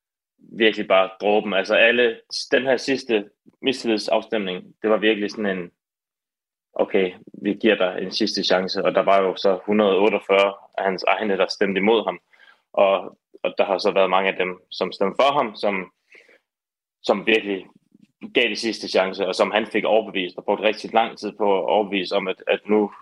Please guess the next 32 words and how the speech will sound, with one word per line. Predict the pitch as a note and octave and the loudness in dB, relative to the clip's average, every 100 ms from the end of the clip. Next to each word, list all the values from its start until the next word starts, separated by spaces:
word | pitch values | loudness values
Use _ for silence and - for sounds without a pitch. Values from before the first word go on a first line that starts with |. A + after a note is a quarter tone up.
| - | -2
nu | A2+ G2+ - - | -2 -2 -8 -8
skulle | - A2 | -4 0
det | G2+ | 0
nok | G2+ | 0
blive | G#2 G2+ | -2 0
bedre. | G2+ G2+ | 2 2
Så | G#2+ | 0
kommer | G#2 A2+ G#2 | 0 0 2
den | G#2 G#2 | 0 0
her | G2 - | 0 2
frem | G#2 G2 - | 0 0 -6
en | G#2 A2 | -4 0
måned | A#2+ A#2+ G#2+ | 0 2 2
efter, | A2 - G2+ - _ _ _ _ - | 0 -2 -4 -4 _ _ _ _ -4
hvor | G2 G2 F2 - _ _ _ _ _ _ _ _ G#2+ | 0 2 0 -4 _ _ _ _ _ _ _ _ -2
regeringen | G2+ A2+ G#2 F#2+ | 2 4 2 0
selv | - B2 F#2 | 0 0 2
går | A2 F#2+ | 0 0
ud | A2 F2+ | 0 -2
og | F#2+ F#2 - | -2 -6 -6
siger | - - - - C3 | -10 -8 -6 0 2
noget | C#3 A#2+ | 2 0
forkert. | A2+ - A#2+ F2+ | -4 0 2 2
Han | G#2+ A#2+ | 0 2
går | A#2+ | 4
ud | |
og | A2 | 2
siger | - A#2 | 2 2
noget | A#2 | 2
forkert | A2 G#2+ B2+ G#2 - - | -2 0 2 2 0 -2
om, | G#2 G2+ - | 0 0 -2
at, | F#2+ | -6